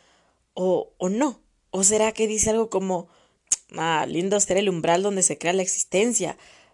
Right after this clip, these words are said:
pero más cool cuando canté I Kissed a Girl and I Liked It en un partido de fútbol americano"? Otra cosa que me pregunto es,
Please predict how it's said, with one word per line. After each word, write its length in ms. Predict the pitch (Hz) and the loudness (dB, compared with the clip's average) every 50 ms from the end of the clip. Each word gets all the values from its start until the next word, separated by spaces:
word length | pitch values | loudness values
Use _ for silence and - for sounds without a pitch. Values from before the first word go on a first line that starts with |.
| _ _ _ | _ _ _
pero 380 | - 202 196 196 170 - - - - | 0 4 6 6 6 4 0 -6 -6
más 380 | 185 190 208 220 240 226 - - | -4 0 0 2 2 2 2 0
cool 280 | - - 254 254 233 | 0 0 0 0 2
cuando 280 | - 214 208 190 175 170 | 2 0 0 0 0 -2
canté 380 | - 160 160 165 - 196 196 | -4 -6 -6 -4 -2 0 0
I 40 | 196 190 | 0 -2
Kissed 220 | - 190 190 - | -4 -8 -4 -4
a 60 | 196 | -2
Girl 220 | - 175 196 190 185 | -2 0 0 0 0
and 120 | 180 180 | -2 -2
I 80 | 165 160 | -2 -2
Liked 400 | 170 180 185 202 196 - - 185 | 0 0 0 -2 -2 -4 -10 -10
It 160 | 175 - - | -10 -10 -10
en 220 | - 170 170 165 170 | -8 -6 -6 -6 -8
un 100 | 180 180 | -8 -8
partido 380 | - 170 165 - - 180 185 | -8 -8 -8 -6 -6 -4 -4
de 40 | 175 | -4
fútbol 260 | 170 - 180 175 175 | -4 -6 -6 -4 -4
americano"? 520 | 165 151 165 160 - - 208 202 175 - _ _ _ _ _ _ _ _ _ _ _ _ _ _ _ _ _ _ _ _ _ - - - _ _ _ _ _ _ _ _ _ _ _ _ _ _ _ - - - - - - - - - _ _ | -4 -6 -8 -10 -8 -6 -6 -6 -6 -10 _ _ _ _ _ _ _ _ _ _ _ _ _ _ _ _ _ _ _ _ _ -20 -20 -20 _ _ _ _ _ _ _ _ _ _ _ _ _ _ _ -12 -12 -12 -12 -12 -20 -20 -20 -20 _ _
Otra 420 | - - 208 202 - 233 214 214 220 | -2 -2 -2 2 4 4 4 4 4
cosa 280 | - 247 240 226 - | 4 4 4 4 4
que 120 | 285 - 247 | 2 0 0
me 140 | 240 226 | 0 0
pregunto 680 | 220 - 190 202 185 190 220 226 226 220 - 240 233 - - | 0 0 0 0 0 0 -2 -2 -2 -2 0 0 0 0 0
es, 440 | - 202 202 202 202 - - - | 0 0 0 0 0 -2 -4 -8